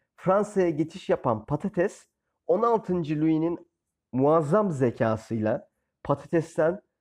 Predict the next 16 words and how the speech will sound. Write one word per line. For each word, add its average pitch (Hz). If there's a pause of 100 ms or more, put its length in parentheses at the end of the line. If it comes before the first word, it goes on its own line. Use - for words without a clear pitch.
şapkasına 160
patates 175
çiçeği 156
takarak 123
yararlanması 123
yüzünden 127 (360)
Fransız 180
devrimine 160 (220)
kadar 123 (420)
kullanılamıyor 175 (200)
ve 131
devrimden 131
sonra 107
da 131
yaygınlaşmaya 123
başlıyor. 101